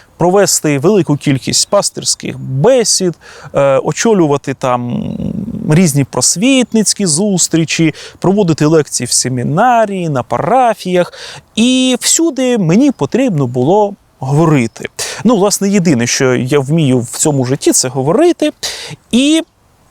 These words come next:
справедливості заради потрібно сказати, що нерідко мені люди казали, що слова, які чули від мене, вони були цікавими, корисними, там, надихаючими. Ну, тобто, загалом, е, отримував схвальні відгуки.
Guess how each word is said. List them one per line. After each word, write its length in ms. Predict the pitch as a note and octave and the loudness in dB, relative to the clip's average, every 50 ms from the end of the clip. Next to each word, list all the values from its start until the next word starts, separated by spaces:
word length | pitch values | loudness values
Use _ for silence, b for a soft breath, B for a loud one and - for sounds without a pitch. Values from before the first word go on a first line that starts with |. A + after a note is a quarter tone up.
| _ _ _ _ _ _ _ _ _ _ _ _ _ - | _ _ _ _ _ _ _ _ _ _ _ _ _ -12
справедливості 840 | - - - - F#3+ G3+ G#3 A3+ A3 A3 B3+ A#3+ A3 G#3+ - - G3 | -12 -12 -4 0 2 2 4 2 2 2 2 2 0 0 0 0 0
заради 380 | D#3+ F#3 A#3 C#4+ D#4+ D4 C4+ G3+ | 2 2 4 2 2 0 0 -4
потрібно 380 | - F#3+ - C4+ A#3 A3 G3+ | -4 -2 -2 0 2 2 2
сказати, 400 | - - G#3 A3+ C#4+ C4 - E3+ | 2 0 0 0 0 0 0 -2
що 180 | - - - E3 | -2 0 0 2
нерідко 420 | E3+ F#3+ A#3 D4 - - - G#3 | 2 2 2 2 -2 0 -2 0
мені 260 | F#3 F3+ F#3 F#3+ F#3 | 2 4 4 4 4
люди 260 | E3 G3 A3 F3 D#3+ - - _ _ _ _ _ | 2 2 2 0 -2 -2 -4 _ _ _ _ _
казали, 340 | - F3+ E3+ - C#4+ C4 F#3+ | -2 0 2 2 2 0 0
що 140 | - - D#3+ | -2 -2 -2
слова, 400 | - - D#3+ F#3 G#3+ C#4 B3+ F#3 | -2 0 -2 0 0 2 0 0
які 260 | C#3+ C3 B2+ - D3+ | 0 -2 -6 -8 -10
чули 280 | - - C4 A#3+ G3 | -4 -2 0 2 2
від 160 | E3+ F3+ E3+ G#3+ | 2 2 2 2
мене, 240 | D#4+ G4+ F#4 D4 | 2 2 2 2
вони 200 | G3 F3 F#3 F#3 | 2 2 2 2
були 220 | D3 C3 B2+ B2 B2 | 0 0 -2 -4 -2
цікавими, 720 | - - - - - - D4 D#4+ D4+ B3 A3+ G3+ D#3+ C3 | -4 -4 -6 -4 0 2 2 4 2 2 -2 -4 -6 -6
корисними, 640 | - - - - B3+ D#4 D4+ - - - D3 C3+ B2+ | -6 -4 -2 2 2 2 2 2 0 -2 -2 -4 -4
там, 180 | - - - B2+ | -4 -6 -6 -6
надихаючими. 800 | B2+ C#3 - C#3 - - E4 F#4 D#4 A#3+ G#3 - - G#3+ G#3 G#3 B B B B B B B - | -4 -4 -4 -4 0 2 2 2 2 0 -2 -2 0 0 0 0 B B B B B B B 0
Ну, 100 | G#4+ E4 | 0 2
тобто, 300 | - F4+ - - - G3 | 2 0 -2 0 -2 0
загалом, 600 | E3+ B3+ A#3+ F#3 A#3+ C#4+ D#4+ D4 C#4 C4 A#3 - | 0 0 2 2 2 2 2 2 2 0 -2 -2
е, 40 | - - E3 E3 D#3+ D#3+ D#3+ E3 | 0 0 2 2 2 2 2 2
отримував 680 | - E3 D#3+ - G3 A3+ A3 F3+ D#3 E3 E3 D3+ C#3+ - | 0 -2 -2 -2 -2 0 0 0 2 2 2 0 0 -2
схвальні 600 | - - - - D3+ F3 E3+ D3+ C#3 C3 C3 B2+ | -4 -4 -4 -2 0 -2 0 0 -2 -2 -2 -2
відгуки. 520 | B2 A#2+ - B2+ - - B2+ - - - - | -2 -2 -2 -4 -4 -4 -10 -16 -18 -20 -20